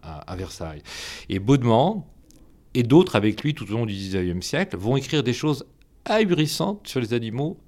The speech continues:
absolument sans aucun état d'âme. Ils vont reprendre les termes de, de Descartes, ils vont dire que ce sont des, des, des animaux machines,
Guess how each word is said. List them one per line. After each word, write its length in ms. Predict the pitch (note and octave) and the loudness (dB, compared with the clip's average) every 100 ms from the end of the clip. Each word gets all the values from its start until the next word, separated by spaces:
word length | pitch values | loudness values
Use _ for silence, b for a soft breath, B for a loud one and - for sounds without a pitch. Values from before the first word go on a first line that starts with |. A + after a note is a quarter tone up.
| _ | _
absolument 640 | - B2 - D3+ C#3+ D#3 D3+ | -12 -10 -4 -2 0 0 0
sans 340 | - D#3 C#3+ | 0 -2 0
aucun 420 | D3 - - G3+ | -4 -6 2 4
état 240 | D#3+ B2 A2+ | 4 4 4
d'âme. 340 | A2+ D3+ D3 B B G#2 | 4 4 0 B B -2
Ils 80 | |
vont 120 | G2+ G2 | 4 6
reprendre 400 | G#2 - A2+ G2 | 4 2 0 0
les 120 | F2+ | -2
termes 220 | G#2+ G2 | -2 -2
de, 180 | E2+ E2 | -4 -6
de 220 | E2+ E2 | -6 -6
Descartes, 480 | E2 F2+ C3 F3 F3 | -6 -4 0 0 -2
ils 60 | |
vont 40 | F#2+ | -6
dire 140 | F#2 | -6
que 60 | - | -10
ce 120 | - | -10
sont 120 | F2+ | -8
des, 200 | E2 E2 | -6 -6
des, 220 | D2+ E2+ | -6 -8
des 200 | D#2 E2+ | -8 -6
animaux 260 | F2+ F2+ F2 | -4 -2 -2
machines, 440 | F2 - - G#3 | -4 -6 -6 -6